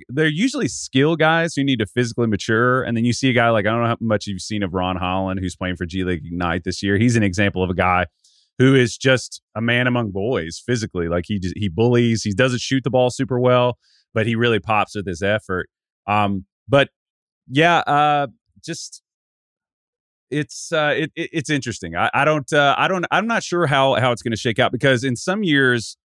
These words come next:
you know, we go into the year thinking with all this confidence. If you think back about, like, twenty fifteen, I think it was, we were like, "Oh, this draft's great," as opposed to, and it didn't turn out great,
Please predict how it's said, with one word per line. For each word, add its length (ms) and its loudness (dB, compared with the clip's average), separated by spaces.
you 100 0
know, 140 6
we 160 2
go 320 4
into 160 -2
the 80 -2
year 220 2
thinking 400 -4
with 140 -2
all 140 2
this 160 -4
confidence. 600 -2
If 100 -8
you 80 -6
think 240 -6
back 240 0
about, 240 -2
like, 160 -4
twenty 240 -6
fifteen, 560 -6
I 80 -2
think 220 -6
it 80 -6
was, 500 2
we 80 0
were 80 6
like, 140 2
"Oh, 160 4
this 160 -2
draft's 340 0
great," 440 2
as 160 0
opposed 480 -2
to, 220 -2
and 100 0
it 100 -2
didn't 260 2
turn 220 -2
out 160 -2
great, 300 -2